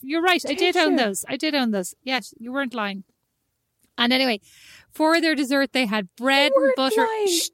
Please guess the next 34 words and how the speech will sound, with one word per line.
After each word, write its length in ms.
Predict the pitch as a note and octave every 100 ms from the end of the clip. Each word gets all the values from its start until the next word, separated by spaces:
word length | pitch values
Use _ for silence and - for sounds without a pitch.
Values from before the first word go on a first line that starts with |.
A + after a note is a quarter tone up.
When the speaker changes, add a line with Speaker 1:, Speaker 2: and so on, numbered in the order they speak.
| _ - -
Speaker 1:
For 220 | - E4
their 120 | E4
dessert, 280 | D#4 C#4+ C#4+
they 60 | C#4
Speaker 2:
Oh 40 |
Speaker 1:
had 120 | B3+ A#3
Speaker 2:
my 40 |
God, 120 | C4+ B3+
I 40 |
Speaker 1:
bread 220 | C4 C4+
Speaker 2:
love 120 | C#4 C#4
Speaker 1:
and 60 |
Speaker 2:
bread 140 | C4 C4
and 40 |
Speaker 1:
butter 60 | B3+
Speaker 2:
butter 100 | C#4
Speaker 1:
pudding. 300 | A#3 G#3+ G3
Speaker 2:
pudding. 20 | - - - _ -
Speaker 1:
And 380 | B3 C4 B3+ B3
it 340 | C4 B3+ -
was 540 | A3 G3+ G3 G3 - - _ _ _ _ _
heaven. 520 | _ - A3 F#3 E3 - - - -
And 120 | A#3+
of 100 | A#3 -
all 200 | D4 E4+
the 100 | E4+
weddings 300 | D4+ C#4 B3
I've 120 | A3+
ever 160 | B3 C4
Speaker 2:
So 60 |
Speaker 1:
been 160 | C4+ B3
to, 140 | - C4
it 200 | A3 A#3
was 240 | A3 -